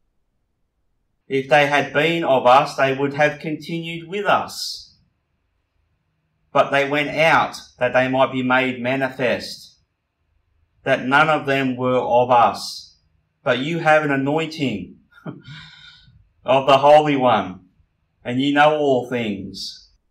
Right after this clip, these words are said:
Why? Because if you are anointed by the Holy One, you're filled with the Holy Spirit that will teach you all truth and guide you into all truth.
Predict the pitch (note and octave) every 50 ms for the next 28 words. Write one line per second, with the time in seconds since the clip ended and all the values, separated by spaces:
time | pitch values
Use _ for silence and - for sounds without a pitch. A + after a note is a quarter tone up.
0 | _ _ _ _ - G#2 G#2+ A2 A#2 B2+ C3+ C#3 C#3 C3+ C3 B2+ C3 B2+ A#2 B2
1 | B2+ A#2+ A2 B2+ C3 C#3 C#3 C#3 C3+ C3 C3+ C#3+ D3 C#3+ D3 C#3+ C#3 C#3 C#3 C#3+
2 | C#3 C#3 C3+ C3 C#3 C#3+ D3 D3 D3 C#3 C#3+ C#3+ D3 C#3+ C#3 C#3 C#3+ C#3+ D3 D3+
3 | C#3+ C#3+ C3+ C#3 C#3 D3 D3 D3 D3 C#3+ C#3 - - - C#3+ D3+ D#3+ E3 D#3+ D3+
4 | C#3+ B2+ C3+ C3+ B2+ - D3 D3+ D3+ D3 - C#3+ C#3+ D3+ D#3+ D#3 D#3 - E3 E3
5 | D#3+ C#3+ A#2+ G#2+ A#2+ B2+ A#2 A#2 C3 C#3 D3 D3 C#3 C3+ C#3+ C#3+ C#3 C3+ B2+ C#3
6 | C3+ C3+ C3 B2+ B2 - A#2+ A2+ G#2+ G2 F2+ G2 - _